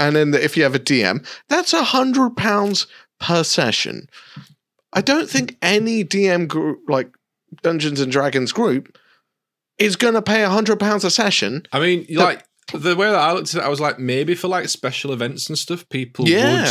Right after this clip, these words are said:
Speaker 2: would do it. They'd be like, "Right, you know, it's like, uh,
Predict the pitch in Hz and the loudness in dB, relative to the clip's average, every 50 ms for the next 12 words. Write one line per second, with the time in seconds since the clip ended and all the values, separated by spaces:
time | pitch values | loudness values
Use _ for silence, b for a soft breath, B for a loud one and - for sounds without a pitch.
0 | 110 - - 101 - 123 123 123 139 165 156 - - 110 123 120 113 127 117 117 | -2 -4 -8 -8 -2 0 0 2 2 0 0 -2 -4 -2 -2 -2 0 0 0 0
1 | 117 110 92 117 123 120 113 113 101 117 123 107 107 107 - 113 110 110 104 95 | 0 0 0 0 0 0 0 0 -2 -2 -2 -2 -2 -2 -4 -4 -4 -2 -4 -4
2 | - - - b b b b b b b - 98 101 101 98 | -8 -12 -20 b b b b b b b -8 -6 -4 -4 -4